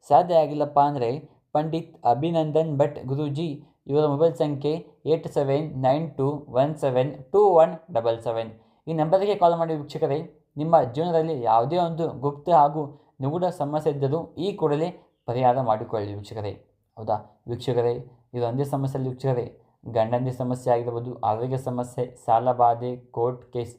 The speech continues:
ಅತ್ಯಾಶೆ ಕಿರಿಕಿರಿ, ಪ್ರೀತಿಯಲ್ಲಿ ಮೋಸ ಆಗಿದ್ದರೆ, ಗಂಡ ಹೆಂಡತಿ ಕಲಹ,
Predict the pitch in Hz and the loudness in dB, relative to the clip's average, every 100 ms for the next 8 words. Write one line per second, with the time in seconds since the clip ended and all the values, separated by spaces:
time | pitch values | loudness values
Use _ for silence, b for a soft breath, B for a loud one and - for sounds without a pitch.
0 | - 110 123 120 123 120 120 120 117 - | -8 -6 -6 -6 -6 -4 -6 -4 -6 -8
1 | - 120 127 120 117 117 123 120 117 117 | -8 -6 -4 -4 -4 0 0 0 -2 -2
2 | 117 - b b - 110 120 127 123 123 | -2 -8 b b -6 -4 -2 -2 -2 -2
3 | 117 | -2